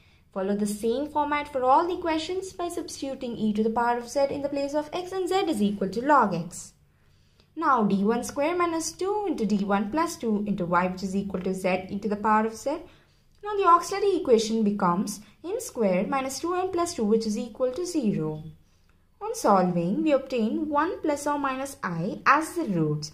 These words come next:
This is, this means that the roots are imaginary. So based on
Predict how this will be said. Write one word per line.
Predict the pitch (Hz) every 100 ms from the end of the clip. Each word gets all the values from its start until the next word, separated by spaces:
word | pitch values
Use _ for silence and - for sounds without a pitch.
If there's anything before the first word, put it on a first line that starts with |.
| - - -
This | 202 202
is, | 247 - -
this | 214 320
means | 262 208 202
that | 190
the | 180
roots | 202 254 - -
are | 233 226
imaginary. | 202 180 180 185 214 226 226 330 - - - _ _
So | - 359
based | 349 330
on | 359 359 339 -